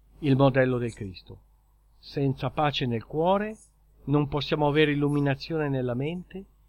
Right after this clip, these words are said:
e quindi non possiamo arrivare a comprendere qual è il piano divino e come portarlo in espressione. Dunque dobbiamo tendere alla pace interiore, che è la pace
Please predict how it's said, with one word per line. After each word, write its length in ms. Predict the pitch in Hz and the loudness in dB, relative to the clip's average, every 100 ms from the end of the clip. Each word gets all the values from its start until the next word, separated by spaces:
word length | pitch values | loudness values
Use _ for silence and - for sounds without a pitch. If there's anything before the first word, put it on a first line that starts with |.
| _ _ | _ _
e 120 | 135 | -10
quindi 360 | - 160 170 208 | -2 2 4 4
non 140 | 208 | 2
possiamo 340 | 196 185 - 175 | 0 -2 0 -2
arrivare 360 | 170 165 160 | 0 0 0
a 100 | 156 139 | 0 -4
comprendere 1000 | - 180 175 - 180 180 196 185 202 202 | 0 2 2 0 0 2 2 0 0 -2
qual 260 | - 226 | 0 2
è 240 | 185 131 139 - - - _ _ - - _ - | 2 -2 -6 -12 -20 -20 _ _ -20 -20 _ -4
il 200 | 147 139 | -2 0
piano 360 | 165 156 151 | 2 4 4
divino 460 | 143 143 175 226 247 | 2 0 0 2 2
e 60 | 233 | 2
come 260 | 202 202 | 2 0
portarlo 760 | - 202 - 135 120 123 120 123 _ - | 0 -4 -2 -4 -4 -6 -8 -10 _ -6
in 160 | 151 | -4
espressione. 680 | 147 - 156 143 - 117 - _ _ _ _ _ _ _ _ _ | -4 -8 -14 -16 -18 -18 -20 _ _ _ _ _ _ _ _ _
Dunque 600 | 147 202 196 143 - 110 | 2 4 4 2 -6 -4
dobbiamo 460 | 127 131 147 143 | -4 2 2 2
tendere 600 | 135 180 208 208 214 214 208 - _ _ _ _ _ - | 0 2 2 0 -2 -2 -6 -10 _ _ _ _ _ -8
alla 260 | 117 117 117 | -2 -2 0
pace 380 | 143 151 - | 0 -2 -2
interiore, 720 | 165 151 175 160 123 101 113 127 _ _ _ _ _ - | -6 -6 -8 -6 -6 -6 -8 -16 _ _ _ _ _ -10
che 140 | - | 0
è 40 | 127 | 2
la 160 | 135 | 2
pace 540 | 135 135 95 - 156 | 0 -6 -8 -8 -8